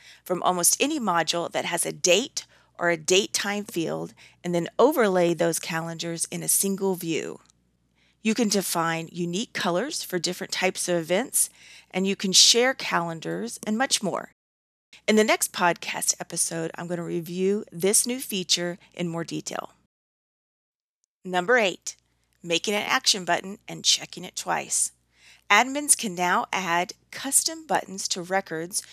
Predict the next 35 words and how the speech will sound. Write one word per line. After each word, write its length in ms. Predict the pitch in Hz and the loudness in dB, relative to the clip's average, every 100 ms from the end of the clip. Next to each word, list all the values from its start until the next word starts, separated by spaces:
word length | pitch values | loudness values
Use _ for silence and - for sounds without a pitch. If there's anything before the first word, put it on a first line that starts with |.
| - - | -20 -6
so 120 | 226 | 0
users 380 | 220 233 277 269 | 2 2 0 0
can 140 | 254 | -2
perform 360 | 233 196 196 180 | -6 -4 -2 -2
quick 320 | - 320 - - | -4 -8 -8 -8
actions 560 | 214 - - 208 202 | -8 -4 -6 -4 -4
like 160 | 165 - | -4 -6
sending 340 | - 165 160 | -8 -10 -10
an 120 | 160 - 247 | -12 -10 -4
email, 460 | 240 233 226 233 - - - | 0 2 2 -2 -8 -20 -20
creating 640 | - 202 196 196 208 220 220 - | -2 4 6 8 6 2 -2 -2
or 140 | 175 - | -2 2
editing 460 | 180 190 202 208 | 2 2 0 -2
a 120 | - 170 | -4 -2
related 500 | 165 170 175 160 170 | 0 0 0 -2 0
record, 460 | 202 233 220 220 - | 0 0 -4 -4 -6
or 100 | 170 - | -6 0
opening 480 | 208 226 214 214 208 | 0 0 -2 -2 -4
an 140 | 170 | -8
external 440 | 170 - 185 170 | -2 -2 -2 -4
web 280 | 156 160 196 | -4 -2 -2
page 360 | - 220 214 - | -2 -4 -4 -8
right 460 | 202 175 220 - - _ | -2 2 2 -2 -16 _
from 440 | - 175 175 175 - - - _ - | 0 2 2 -2 -10 -20 -20 _ -4
a 60 | |
given 280 | 185 185 190 | 2 4 4
record 460 | 175 165 165 165 160 _ | 0 0 -2 -4 -6 _
view 200 | 165 165 | -12 -10
layout. 560 | 151 143 143 - - - _ _ _ _ _ _ _ _ _ - | -6 -4 -2 -4 -8 -16 _ _ _ _ _ _ _ _ _ 0
To 100 | 196 | 2
learn 200 | 196 190 | 2 2
more 300 | 185 214 220 | 2 4 4
about 240 | 202 196 | 4 4
action 360 | - 196 - 202 | 6 4 4 2
buttons, 500 | 170 160 190 254 - | 2 0 -2 -2 -2